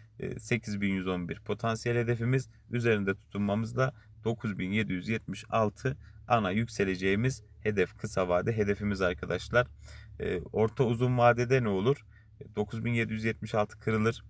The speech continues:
Önemli direnç yükseliş için. Ardından iki direncimiz daha var önemli.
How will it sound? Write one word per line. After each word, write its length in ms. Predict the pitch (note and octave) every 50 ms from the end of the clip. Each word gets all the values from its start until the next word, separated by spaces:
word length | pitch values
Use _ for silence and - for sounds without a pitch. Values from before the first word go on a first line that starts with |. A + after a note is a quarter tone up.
| - - -
Önemli 460 | - F#2+ F#2 F#2 F#2 F#2+ G2+ G#2+ G#2
direnç 360 | G2+ G2 G#2 G#2+ A2+ - - -
yükseliş 460 | - F#2 - - - F#2 F2+ F2+ - -
için. 300 | - - - C3 D3 - - - - - - - - - - - -
Ardından 560 | G#2+ G#2+ A2 A2 A2 B2 C3 C#3 D3+ D#3 - -
iki 260 | A2+ A2+ - - C#3
direncimiz 480 | B2+ B2+ C3 C3 B2 B2 C3 C#3+ C3+ A#2+
daha 240 | A#2+ A2+ A#2+ A#2+ G#2
var 140 | F#2 F2+ -
önemli. 500 | - G2 G2 F#2+ F#2+ F2+ F2+ F2 F2 E2+